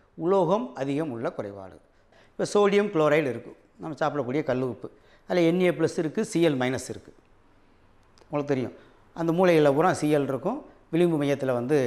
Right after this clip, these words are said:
நமக்கு சோடியம் இருக்கும், பொருள் மையத்துலயும் இருக்கும். இப்ப இந்த அயனிகள்லாம் நிரம்பி இருக்கு. இப்ப இதுல உலோகம்னு சொல்லும்போது, சோடியம் தான் உலோகம், என் ஏ பிளஸ், சி எல் மைனஸ்.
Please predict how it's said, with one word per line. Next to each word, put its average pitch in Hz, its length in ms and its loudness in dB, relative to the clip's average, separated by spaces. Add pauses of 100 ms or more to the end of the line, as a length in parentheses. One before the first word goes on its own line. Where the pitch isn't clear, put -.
(560)
நமக்கு 131 720 0
சோடியம் 131 360 0
இருக்கும், 175 340 -6
பொருள் 160 240 2
மையத்துலயும் 139 360 2
இருக்கும். 117 280 -4 (420)
இப்ப 220 160 2
இந்த 196 140 4
அயனிகள்லாம் 180 460 4
நிரம்பி 147 280 2
இருக்கு. 127 300 -4 (840)
இப்ப 226 160 2
இதுல 208 180 6
உலோகம்னு 285 520 6
சொல்லும்போது, 220 440 4
சோடியம் 165 340 2
தான் 165 160 -2
உலோகம், 110 320 -8 (800)
என் 139 160 -2
ஏ 139 100 0
பிளஸ், 120 320 -6 (640)
சி 175 280 -2
எல் 165 120 0
மைனஸ். 107 380 -10